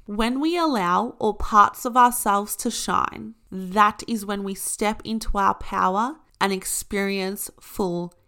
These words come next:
empowerment, self-love, self-acceptance.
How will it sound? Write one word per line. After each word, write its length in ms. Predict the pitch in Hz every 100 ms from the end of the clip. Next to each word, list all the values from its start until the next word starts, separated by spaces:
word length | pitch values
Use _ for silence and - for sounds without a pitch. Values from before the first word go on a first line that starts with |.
| _ -
empowerment, 840 | 185 180 - 185 190 202 240 285 - _ _
self-love, 1000 | - - 196 202 - 226 202 190 175 - - _ _ _
self-acceptance. 1800 | - - - 190 190 - - 202 - - 202 - - - - - - -